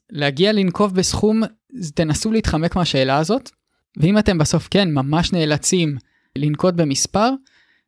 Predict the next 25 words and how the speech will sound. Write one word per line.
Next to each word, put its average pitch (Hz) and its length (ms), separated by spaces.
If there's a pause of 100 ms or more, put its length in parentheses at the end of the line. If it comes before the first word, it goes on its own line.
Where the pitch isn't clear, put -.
(220)
תשתדלו 180 680 (180)
שזה 147 320
לא 156 140
יהיה 160 220
משהו 151 400 (200)
גבוה 143 300
מדי 202 460
ולא 147 240
נמוך 151 300
מדי, 190 320
כי 147 160
זה 143 120
גם 165 240
קורה 165 260
הרבה 147 180
פעמים, 160 460 (580)
שבעצם 151 720 (180)
אתה 147 200 (120)
נותן 165 300
סכום 180 380
מאוד 185 360
מאוד 156 200
גבוה, 151 440
שהם 147 680
י-, 143 80